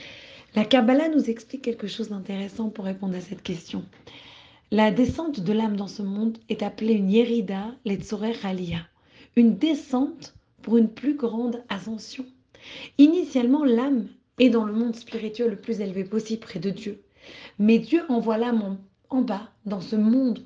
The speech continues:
d'obscurité et de douleur et de sentiments, afin que nous la transform-, transformions. Si nous retournions seulement à l'endroit où nous étions auparavant, sans travailler, ce voyage n'aurait pas de but. L'âme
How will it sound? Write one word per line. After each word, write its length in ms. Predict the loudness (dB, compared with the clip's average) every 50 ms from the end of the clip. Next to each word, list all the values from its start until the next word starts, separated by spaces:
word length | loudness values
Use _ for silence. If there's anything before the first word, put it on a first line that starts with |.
| -14
d'obscurité 840 | -10 -10 -10 -10 -10 -12 -8 -8 -4 -4 -4 -4 -4 -8 -10 -12 -18 _ _ _ _ _ _ _ _
et 100 | -6 -4
de 120 | -2 -2 -2
douleur 580 | 0 4 6 6 6 6 4 0 -4 -10 -12 _
et 80 | -10 -8
de 100 | -8 -8
sentiments, 680 | -10 -10 -12 -12 -12 -8 -4 0 2 2 2 0 -2 -10 -20 _ _ _ _ _ _ _
afin 320 | -8 -8 -8 -4 -4 -4 0
que 120 | 4 4
nous 120 | 6 6 6
la 140 | 4 2
transform-, 640 | 0 -4 -4 -2 -2 -2 -4 -6 -8 -6 -6 -6 -6 -10 -14 _
transformions. 760 | -14 -6 -4 -4 -4 -4 -4 -4 -2 0 2 6 6 4 4 2 -8 -20 _ -20 _ _ _ -20 -20 -20 -20 -18 -20
Si 320 | -20 -18 -8 -4 -4 0 2
nous 140 | 4 4 4
retournions 600 | 4 0 0 -2 -2 0 2 2 2 0 0 -4
seulement 420 | -6 -6 -4 0 0 2 0 0
à 80 | -2 -2
l'endroit 580 | -4 -4 -6 -6 -4 -4 -4 -4 -4 -8 -14 _ _ _
où 80 | 2 2
nous 180 | 4 4 4
étions 260 | 2 0 2 -2 -2 -2
auparavant, 560 | -4 -6 -8 -8 -8 -8 -10 -10 -12 -14 -14 _ _ _ _ _ _ _ _ _ _ _
sans 220 | 0 2 2 2
travailler, 720 | 2 2 -2 -2 -2 -2 -2 0 4 4 4 4 2 -6 -18 _ _ -20 -20 _ -20 _ _
ce 160 | -2 2 2
voyage 440 | 4 6 6 4 6 4 2 2 0
n'aurait 240 | -2 -2 -4 -6 -4
pas 120 | -6 -4
de 100 | -2 -2
but. 420 | -2 0 -2 -4 -4 -6 -16 -20 _ _ _ _ _ _ _ _ _ _ _ _ _ _
L'âme 580 | 2 6 6 6 6 6 4 2 0 -2 -4